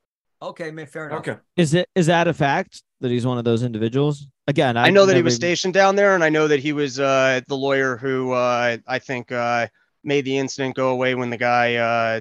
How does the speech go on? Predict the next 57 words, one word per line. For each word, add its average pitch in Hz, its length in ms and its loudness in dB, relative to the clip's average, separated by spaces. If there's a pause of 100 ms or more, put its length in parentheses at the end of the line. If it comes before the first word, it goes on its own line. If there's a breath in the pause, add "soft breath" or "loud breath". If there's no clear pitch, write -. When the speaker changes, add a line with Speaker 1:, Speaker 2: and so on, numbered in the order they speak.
(140)
Speaker 4:
uh, 120 200 -2
when 120 200 -8
one 123 120 -4
of 117 60 -8
the 113 120 -8
people 123 300 -12
died. 131 480 0 (440)
Um, 123 280 -4
but 147 180 -4
no, 170 140 0
there's 170 140 -4
not, 220 140 0
like, 175 100 -4
a 156 60 -8
ton 151 240 -6
of 170 60 -4
reporting 180 400 -4
on 185 160 -2
it, 208 120 -4 (100)
but 147 140 -2
I've 139 80 0
definitely 156 280 -4
validated 139 500 -2
the 123 80 -10
fact 123 220 -4
Speaker 1:
But 127 100 -8
Speaker 4:
that - 60 -10
that's 120 180 -6
how 123 100 -6
he 113 60 -10
started 117 320 -8
his 107 140 -12
Speaker 1:
Bush 240 200 4
Speaker 4:
career. 214 120 2
Speaker 1:
had 196 80 6
a 180 60 4
circle 175 300 -2
of 170 60 -2
advisors 147 480 0
who 135 140 -6
he 139 140 0
asked 139 220 2
for 160 80 -2
a 147 60 0
legal 175 280 -4
opinion 117 360 -8
about 110 200 -4
what 117 140 -4
they 120 100 -4
could 127 200 -2
and 123 120 -6
couldn't 131 300 -6
do 143 240 0
in 120 80 -8
terms 117 320 -12
of, 113 220 -6
uh, 113 260 -6